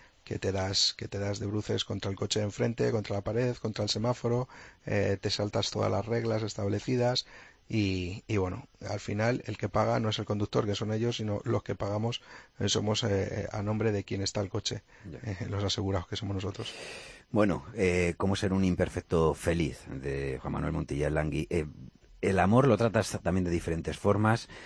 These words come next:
Speaker 2: pero, eh, yo me he quedado con una cosa que, que dices que no te cambiarías por nadie,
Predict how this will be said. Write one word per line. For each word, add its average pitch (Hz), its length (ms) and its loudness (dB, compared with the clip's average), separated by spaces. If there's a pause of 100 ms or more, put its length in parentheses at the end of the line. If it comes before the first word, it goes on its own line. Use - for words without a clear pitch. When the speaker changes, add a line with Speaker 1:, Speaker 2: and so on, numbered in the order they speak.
(560)
Speaker 2:
pero, 95 480 4
eh, 90 240 4
yo 104 80 0
me 139 80 4
he - 20 2
quedado 160 180 6
con 139 80 2
una 127 120 4
cosa 131 320 2
que, 85 640 4
que 82 80 -2
dices 104 240 2
que - 80 0
no 113 100 4
te 147 100 2
cambiarías 107 440 6
por 87 220 0
nadie, 98 340 2